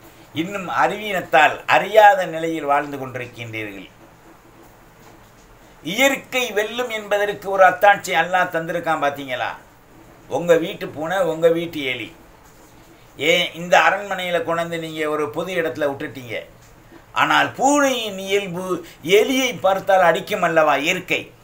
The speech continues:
நீங்கள் அதற்கு செயற்கை ஊட்டினீர்கள், மெழுகுபத்தி வைத்தீர்கள், எலியை பிடித்து வந்து நீங்க வளர்த்து பழக்கினீர்கள்.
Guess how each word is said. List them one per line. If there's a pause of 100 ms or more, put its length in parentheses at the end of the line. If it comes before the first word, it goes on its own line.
(1200)
நீங்கள்
அதற்கு
செயற்கை
ஊட்டினீர்கள்,
மெழுகுபத்தி
வைத்தீர்கள், (260)
எலியை
பிடித்து
வந்து
நீங்க
வளர்த்து
பழக்கினீர்கள்.